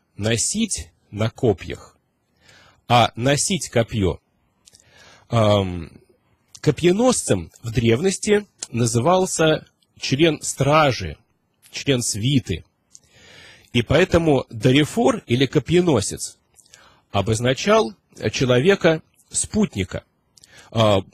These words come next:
это слово имело широкое значение. Например, а, «Луна» могла называться дорефором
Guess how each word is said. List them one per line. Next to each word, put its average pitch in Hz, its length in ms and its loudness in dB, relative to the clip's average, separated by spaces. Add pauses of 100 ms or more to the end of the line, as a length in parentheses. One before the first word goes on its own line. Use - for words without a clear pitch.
(120)
это 170 180 0
слово 190 380 4
имело 180 240 4
широкое 151 500 0
значение. 127 500 0
Например, 135 540 2 (300)
а, 98 260 -2
«Луна» 165 600 2
могла 110 340 -2
называться 123 500 -2
дорефором 135 800 0